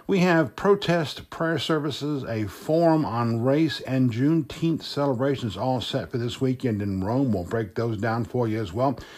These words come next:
Independence Day twenty twenty, the Cave Spring Parade is a go. That, according to Krista Jackson, that follows up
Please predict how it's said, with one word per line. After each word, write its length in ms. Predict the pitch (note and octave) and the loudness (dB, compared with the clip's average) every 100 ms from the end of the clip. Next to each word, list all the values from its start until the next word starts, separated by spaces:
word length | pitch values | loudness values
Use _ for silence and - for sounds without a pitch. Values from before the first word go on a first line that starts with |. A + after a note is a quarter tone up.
| - - - - | -20 -20 -14 -2
Independence 560 | D#3+ F3+ E3+ F3 D3 | 2 2 2 0 0
Day 220 | C#3+ D#3+ C#3+ | 0 0 -2
twenty 520 | - - F3+ B2+ C#3 | -6 -4 -2 0 -2
twenty, 420 | - F3+ F3+ C#3+ | -2 -2 2 2
the 120 | A#2 | 0
Cave 320 | - D#3 D3+ | -2 -2 -2
Spring 380 | - - D3+ D3 | -6 -4 0 0
Parade 540 | C#3 C#3+ C3 E3 D#3+ B2 | 0 0 2 2 2 2
is 200 | C#3 B2+ | 0 0
a 80 | |
go. 400 | A#2 G#2 D3 D3+ | -2 0 2 2
That, 260 | C3+ C3 B2 | 2 0 0
according 420 | A#2 - C3+ B2 | -4 -2 0 0
to 60 | A2 | -2
Krista 380 | - C#3 - G2 | 0 -2 -2 -4
Jackson, 440 | C3 C#3 - A2 | -4 -4 -4 -2
that 200 | A#2+ A#2 | -2 -4
follows 440 | - B2+ A#2+ A#2+ | -2 -2 0 -2
up 140 | A#2+ | -2